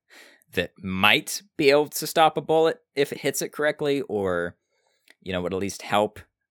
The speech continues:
And then if I see that, like, he's better at, like, the hand-to-hand stuff or, like, whatnot, like a striker, that's when I try to just get really close and try to see if I can use my strength to grapple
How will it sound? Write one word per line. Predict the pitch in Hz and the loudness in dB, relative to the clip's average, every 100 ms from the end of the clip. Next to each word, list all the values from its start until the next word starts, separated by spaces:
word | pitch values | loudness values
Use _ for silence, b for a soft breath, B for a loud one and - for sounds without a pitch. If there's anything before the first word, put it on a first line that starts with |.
| - | -6
And | 95 | 0
then | 117 113 | 2 2
if | - | 4
I | 110 | 4
see | 107 - 107 | 4 0 0
that, | 98 | 0
like, | 95 92 | 0 -2
he's | - 110 98 | -2 -6 -4
better | - 92 101 113 | 0 2 4 4
at, | 90 95 | 2 0
like, | 90 | -2
the | - | -4
hand-to-hand | 80 104 90 82 107 113 | -4 -4 -4 -4 -4 -4
stuff | - 113 110 - - | -2 0 0 -2 -12
or, | 92 85 | -8 -6
like, | 78 76 | -6 -8
whatnot, | 98 - 107 101 - | -10 -4 -2 -2 -4
like | 80 76 - - | -12 -12 -14 -14
a | |
striker, | 85 - 90 95 113 113 - b b b b _ | -12 -4 -2 0 0 -2 -4 b b b b _
that's | 95 95 - | 0 0 0
when | 98 92 92 | -4 -4 -4
I | 85 | -8
try | - 90 | -2 -2
to | 87 | -2
just | 87 - | -8 -6
get | 85 - | -6 -6
really | 85 104 104 | -2 0 0
close | 101 98 101 117 - - | 0 0 0 0 -6 -12
and | - 82 | -12 -10
try | - 92 | -2 -2
to | 87 | 0
see | - 92 | -4 -4
if | 90 | -2
I | 87 | -4
can | 85 | -4
use | 82 87 | -8 -6
my | 92 82 | -6 -6
strength | - 90 82 80 - | -4 -4 -4 -6 -12
to | |
grapple | 82 78 90 95 98 95 95 | -8 -2 0 0 0 -2 -6